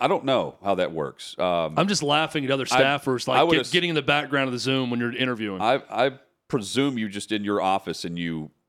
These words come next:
Speaker 1: you do it that way because you, the team has granted permission for you to do it.
Speaker 2: Right.
Speaker 1: Uh, <laughs> but,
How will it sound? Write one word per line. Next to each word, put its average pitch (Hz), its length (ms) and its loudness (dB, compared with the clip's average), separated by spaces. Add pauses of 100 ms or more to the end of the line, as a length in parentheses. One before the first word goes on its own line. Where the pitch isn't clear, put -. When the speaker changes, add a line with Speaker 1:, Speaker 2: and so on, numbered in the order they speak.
(260)
Speaker 1:
you 98 100 -6
do 98 220 -2
it 87 140 -4
that 90 220 0
way 78 440 -2
because 95 280 -4
you, 101 200 -10
the 98 100 -4
team 147 280 -2
has 107 120 -2
granted 107 500 -2
permission 95 420 -2
for 95 180 -6
you 87 140 -6
to - 120 -16
do 69 360 -6
it. - 260 -18 (160)
Speaker 2:
Right. 95 300 -2 (220)
Speaker 1:
Uh, 87 400 2 (200)
<laughs> - 840 -18
but, 107 220 2